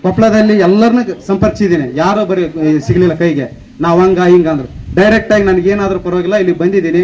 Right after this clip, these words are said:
ನೀವ್ ಏನ್ ಮಾಡ್ಬೇಕಂದ್ರೆ ಇವತ್ತು ಸುಮ್ ಬರೀ ಟೆಂಟ್ ಹಾಕಿ ಕುಂತು ನಾವು ಅಲ್ಲಿಂದ ಬಂದು ಹೋಗೋದು ವ್ಯರ್ಥ ಅಲ್ಲ. ನಾವು ಮಾಡ್ತಾ ಇರೋದು ಒಂದು ಹೋರಾಟಕ್ಕೆ ಪ್ರತಿಫಲ ಸಿಗ್ಬೇಕು.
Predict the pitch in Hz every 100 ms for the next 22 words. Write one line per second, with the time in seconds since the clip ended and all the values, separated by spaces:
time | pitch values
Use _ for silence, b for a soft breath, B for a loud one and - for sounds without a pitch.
0 | 180 - - - 170 185 214 226 208 190
1 | 190 180 190 180 175 208 220 196 196 190
2 | 196 190 190 185 165 175 175 175 170 180
3 | 180 180 175 160 170 165 165 175 175 165
4 | 160 170 143 131 110 - - - - 175
5 | 185 190 202 202 196 185 180 170 202 226
6 | 202 175 185 196 - - - 196 202 233
7 | 220 208 196 190 190 185 185 180